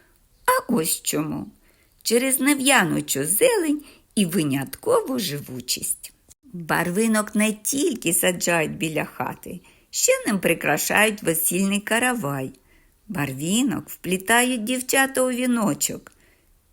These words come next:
Він зеленіє навіть під снігом. Діти, як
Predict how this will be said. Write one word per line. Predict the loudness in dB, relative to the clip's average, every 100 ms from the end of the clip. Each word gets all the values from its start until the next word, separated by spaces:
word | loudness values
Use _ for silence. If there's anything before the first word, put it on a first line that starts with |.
| -16
Він | -6 -2 -2 -4 -6
зеленіє | -2 0 2 2 2 2 0 -4 -4 -12 -20 _ _
навіть | -6 -2 2 2 2 -2 -4 -6
під | -8 -4
снігом. | -4 -4 -6 -8 -10 -10 -10 -16 _ _ _ _ _ _ -20 -20 -20 -20 -18
Діти, | -16 -14 -14 -14 -18 -18 -20 -20 -18 -14 -6
як | -6